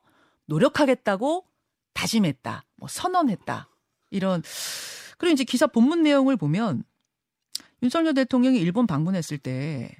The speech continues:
기시다 총리하고 한일 의원연맹 연맹들을, 의원들을 함께 만나는 자리가 있었는데, 거기서 일본 의원이 오염수 방류에 대한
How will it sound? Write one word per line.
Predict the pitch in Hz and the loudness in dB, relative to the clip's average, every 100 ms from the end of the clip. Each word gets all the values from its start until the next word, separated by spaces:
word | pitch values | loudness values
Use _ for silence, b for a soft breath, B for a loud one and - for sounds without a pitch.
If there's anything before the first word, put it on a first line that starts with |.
| _ | _
기시다 | - 160 220 226 | -10 -6 -2 -2
총리하고 | - 214 202 196 175 190 | -2 -2 0 -2 -4 -6
한일 | 190 262 262 | -4 0 0
의원연맹 | 180 165 202 208 185 180 175 | 0 0 0 0 0 -2 -2
연맹들을, | 131 147 165 160 147 175 - - | -2 -2 -2 -6 -8 -12 -12 -4
의원들을 | 185 190 190 180 | -2 0 0 -4
함께 | 202 349 - 349 | -6 -8 -6 -2
만나는 | 277 220 190 | 0 -2 -4
자리가 | 175 139 139 143 | -6 -8 -8 -8
있었는데, | - 135 123 127 214 262 b b b b b b - | -6 -6 -4 -4 -6 -6 b b b b b b -6
거기서 | 240 311 | -2 0
일본 | 254 190 220 247 | 0 0 0 0
의원이 | 180 165 208 254 127 - _ _ _ _ | 0 0 0 -2 -4 -8 _ _ _ _
오염수 | 196 247 349 359 359 | -2 0 0 -2 -4
방류에 | 165 202 240 226 | -2 0 0 -2
대한 | 202 208 220 220 220 | -4 -4 -2 -2 -6